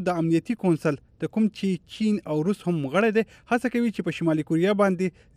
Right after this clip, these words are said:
زیات نه زیات اقتصادي بندیزونه ولګوي او دغه لانجه بغیر د څه جنګ نه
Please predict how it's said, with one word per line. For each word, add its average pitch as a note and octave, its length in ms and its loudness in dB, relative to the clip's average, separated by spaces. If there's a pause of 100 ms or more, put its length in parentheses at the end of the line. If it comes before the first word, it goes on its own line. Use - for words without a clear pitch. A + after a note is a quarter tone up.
(120)
زیات G#3+ 280 2
نه D3 60 2 (140)
زیات F3+ 180 2 (140)
اقتصادي E3+ 560 -2
بندیزونه D3+ 460 0
ولګوي A3 380 0 (440)
او D3+ 80 2 (100)
دغه A#3 220 4
لانجه A3 280 4 (220)
بغیر G#3 300 4
د F3 60 4 (100)
څه D#3+ 40 2 (120)
جنګ G#3 260 2
نه C3+ 80 0